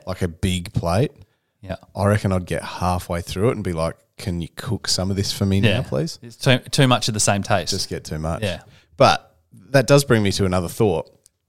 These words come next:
Speaker 1: Always when I'm at sushi, I always just w-, wish I had a little bit more
Speaker 2: Yeah, like
Speaker 1: than what they
Speaker 2: twenty percent
Speaker 1: bring
Speaker 2: more.
Speaker 1: out. Yeah.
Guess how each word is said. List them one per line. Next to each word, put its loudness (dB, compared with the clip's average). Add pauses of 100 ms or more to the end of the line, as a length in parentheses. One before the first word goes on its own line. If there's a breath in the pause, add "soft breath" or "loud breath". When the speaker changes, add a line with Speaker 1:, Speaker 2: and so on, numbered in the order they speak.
(260)
Speaker 1:
Always 8
when 2
I'm 0
at -2
sushi, 2 (100)
I -4
always 2
just -6
w-, -12
wish -4
I 0
had -2
a -4
little 0
bit 0
more -2 (320 soft breath)
Speaker 2:
Yeah, 6
like 0
Speaker 1:
than 0
what 8
they 8
Speaker 2:
twenty 6
percent 2
Speaker 1:
bring 0
Speaker 2:
more. 0
Speaker 1:
out. -6 (140)
Yeah. -6